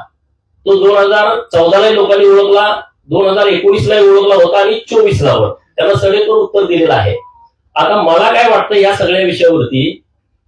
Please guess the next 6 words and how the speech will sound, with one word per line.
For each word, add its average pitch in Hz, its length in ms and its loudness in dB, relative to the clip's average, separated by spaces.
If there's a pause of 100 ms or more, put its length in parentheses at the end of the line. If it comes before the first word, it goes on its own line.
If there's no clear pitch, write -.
हे 403 200 0
जे 415 160 -2
सगळे 202 340 0
इतिहासकार 202 640 -2 (540)
पवारांना 202 540 0
फॉर 185 440 0